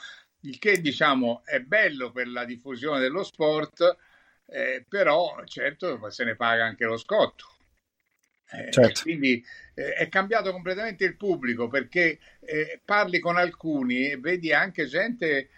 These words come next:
Speaker 1: eh, civili-, civile per la verità, che però non sa nulla.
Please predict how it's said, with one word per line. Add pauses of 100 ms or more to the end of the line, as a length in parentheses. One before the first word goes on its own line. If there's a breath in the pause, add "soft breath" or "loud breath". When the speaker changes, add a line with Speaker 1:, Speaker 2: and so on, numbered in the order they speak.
(160 soft breath)
Speaker 1:
eh, (300)
civili-,
civile
per
la
verità,
che
però
non
sa
nulla.